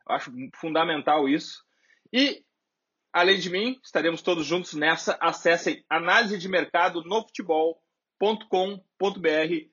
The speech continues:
pra conhecer o conteúdo programático, datas, valores. Inclusive, se quiserem,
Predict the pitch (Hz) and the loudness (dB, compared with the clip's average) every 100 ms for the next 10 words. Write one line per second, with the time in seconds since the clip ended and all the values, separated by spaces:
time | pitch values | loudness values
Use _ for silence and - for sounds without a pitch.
0 | _ _ - 135 151 143 - 147 180 180 | _ _ -6 -6 -6 -6 -4 -2 -2 -2
1 | 233 220 233 220 202 202 196 185 147 170 | -2 0 0 2 2 2 2 -2 2 2
2 | 175 170 143 143 143 170 170 - - 294 | 2 0 0 0 2 2 0 -10 -8 -4
3 | 320 269 185 131 165 214 147 107 _ - | -2 0 -2 -2 -2 -2 -4 -10 _ -8
4 | 220 233 180 127 147 190 151 | -6 -4 -2 2 4 4 2